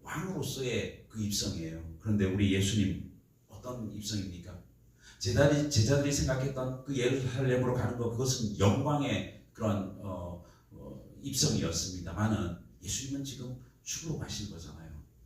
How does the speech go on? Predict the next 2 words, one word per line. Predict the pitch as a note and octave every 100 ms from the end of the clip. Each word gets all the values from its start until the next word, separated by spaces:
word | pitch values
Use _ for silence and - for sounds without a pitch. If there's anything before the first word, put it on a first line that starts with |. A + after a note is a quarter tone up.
| - _ _
고난받으시고 | - G#2 G#2 G2 F#2 F#2+ F2+ - E2+ E2 D#2+ - - _ _
죽으시고 | - A2 G2+ G2 G2 - - F2